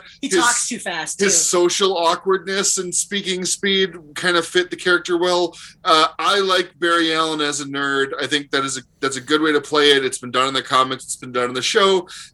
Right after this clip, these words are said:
Speaker 2: And I think more Flash in this movie is one of the better things about it. I think the Iris West scene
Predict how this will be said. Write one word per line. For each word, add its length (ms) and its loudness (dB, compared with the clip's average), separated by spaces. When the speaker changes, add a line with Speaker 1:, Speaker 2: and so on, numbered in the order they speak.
Speaker 2:
And 220 4
I 120 4
think 260 2
more 340 4
Flash 580 2
in 380 -6
this 280 0
movie 300 -2
is 160 -2
one 140 -2
of 40 -4
the 80 -2
better 360 0
things 280 -4
about 280 4
it. 160 0
I 40 2
think 140 2
the 140 -4
Iris 460 2
West 340 2
scene 560 -4